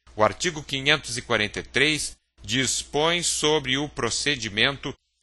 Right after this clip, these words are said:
no caso de interposição de recurso extraordinário e especial. O recurso especial, como o extraordinário, não tem efeito suspensivo.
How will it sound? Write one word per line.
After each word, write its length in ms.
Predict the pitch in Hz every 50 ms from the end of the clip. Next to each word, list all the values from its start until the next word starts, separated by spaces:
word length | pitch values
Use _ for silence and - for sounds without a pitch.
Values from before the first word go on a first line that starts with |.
| _ _ -
no 160 | 117 120 135
caso 500 | - - - 147 160 180 180 - 156 156
de 220 | 139 120 131 131 139
interposição 960 | 160 175 - - 175 147 139 - - 139 131 113 120 107 - - 147 156 165
de 160 | 143 131 131
recurso 600 | 120 120 113 - - - 139 156 147 139 - -
extraordinário 1200 | 135 127 - - - 120 120 120 120 120 110 92 87 107 98 104 131 147 151 139 127 131 123 127
e 140 | 135 147 156
especial. 800 | 147 - - - - 127 123 - - - 113 95 82 80 - - _ _ _ _ _ _ _ -
O 140 | - 117 117
recurso 520 | 139 143 - - 175 190 185 175 - -
especial, 640 | 135 - - - - 113 - - - 104 110 120 113
como 440 | - - 104 110 107 107 107 110 -
o 160 | 101 98 101
extraordinário, 1040 | 113 127 127 - - - 98 95 95 92 87 78 - - 85 90 104 123 131 127 120 - _ _ _ - -
não 160 | - 120 135
tem 260 | 127 - 175 180 180 175
efeito 420 | 165 - - 156 160 160 - 151
suspensivo. 800 | - - 151 143 - - 175 170 - - - 127 98 71 76 78